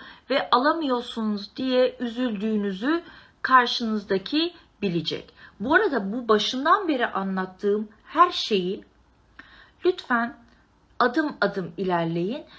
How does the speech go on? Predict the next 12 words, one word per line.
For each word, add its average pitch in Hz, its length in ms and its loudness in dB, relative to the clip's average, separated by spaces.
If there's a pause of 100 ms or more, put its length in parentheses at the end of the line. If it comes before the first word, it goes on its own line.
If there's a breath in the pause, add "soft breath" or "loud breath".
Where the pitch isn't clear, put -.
(180 loud breath)
ve 294 100 0
hiç 294 300 -6
kimsenin 277 580 -4
bir 240 120 0
anda 240 400 2
değişemeyeceğini 220 840 -2 (100)
unutmayın. 190 640 -2 (380 soft breath)
Bir 294 140 6
sihirli 262 600 -2
değnek 226 460 2
yok 185 340 0 (380 loud breath)
ama 277 460 6